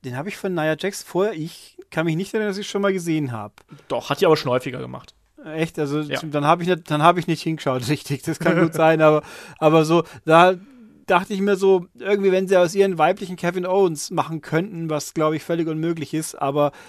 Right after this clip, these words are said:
Speaker 1: wenn sie es, wenn so eine Person, äh, die fehlt ein bisschen. Äh, da auch übrigens kurz ein Rückgriff zum, zur Elimination Chamber der Frauen. Äh, da waren ja, die waren ja vom Typus her eigentlich alle gleich.
Speaker 2: Ja.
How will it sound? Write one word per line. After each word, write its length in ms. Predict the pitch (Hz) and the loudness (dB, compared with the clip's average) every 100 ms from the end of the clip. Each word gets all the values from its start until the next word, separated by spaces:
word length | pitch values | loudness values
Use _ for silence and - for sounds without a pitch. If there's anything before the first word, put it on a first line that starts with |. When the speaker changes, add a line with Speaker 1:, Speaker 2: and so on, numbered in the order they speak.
| - | -14
Speaker 1:
wenn 140 | - 170 | -6 -2
sie 100 | 180 | -2
es, 160 | 165 - | -4 -4
wenn 160 | 156 175 | -2 0
so 120 | 185 | 2
eine 160 | 208 208 | 2 2
Person, 460 | 196 170 180 226 | 0 2 4 2
äh, 160 | 220 208 - | 0 -6 -6
die 80 | 185 | -8
fehlt 300 | - 202 202 | -2 -2 -2
ein 120 | 156 | -6
bisschen. 380 | 131 120 - 117 - - - | -6 -8 -6 -8 -8 -10 2
Äh, 200 | 156 160 - | 2 2 2
da 180 | 151 190 | 4 6
auch 200 | 208 226 | 4 2
übrigens 380 | 196 196 185 | -4 -4 -6
kurz 280 | - 202 196 | 0 0 2
ein 80 | 185 | -2
Rückgriff 420 | 185 208 196 185 - | -2 -2 -2 -2 -4
zum, 600 | - 165 165 165 160 147 | -4 -2 -2 -4 -6 -8
zur 180 | 170 160 | -2 -2
Elimination 460 | 160 160 175 180 | 0 0 0 -2
Chamber 240 | 165 175 165 | -2 -2 -2
der 80 | 147 | -4
Frauen. 560 | 160 156 160 139 190 - - - _ - | 0 2 2 0 -4 -8 -20 -20 _ -2
Äh, 280 | 151 151 151 - | 6 8 8 6
da 160 | 151 156 | 6 6
waren 180 | 180 | 6
ja, 80 | 208 | 2
die 160 | 196 170 | -2 0
waren 160 | 185 | 2
ja 100 | 202 | 2
vom 240 | 180 185 170 | 0 0 -4
Typus 540 | - 233 - 269 - | -2 -4 -2 -6 -2
her 240 | 226 233 180 | 2 2 2
eigentlich 400 | 190 196 - - | 0 -2 -8 -6
alle 200 | 170 180 | 0 0
gleich. 640 | 151 110 90 - - - - | 0 -4 -8 -16 -20 -20 -10
Speaker 2:
Ja. 200 | 135 123 | -8 -8